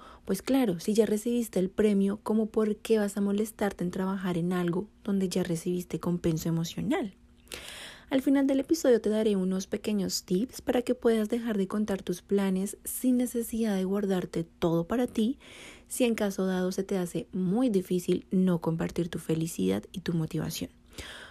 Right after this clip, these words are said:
Por ahora pasemos al segundo tema conector, que es la influencia energética.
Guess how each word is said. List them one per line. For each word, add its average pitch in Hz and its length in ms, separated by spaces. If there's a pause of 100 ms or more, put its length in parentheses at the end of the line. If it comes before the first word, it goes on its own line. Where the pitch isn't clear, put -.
(180)
Por 285 140
ahora 285 280
pasemos 240 380
al 202 80
segundo 220 380
tema 185 260
conector, 202 600
que 208 280
es 180 140
la 170 80
influencia 170 640
energética. - 880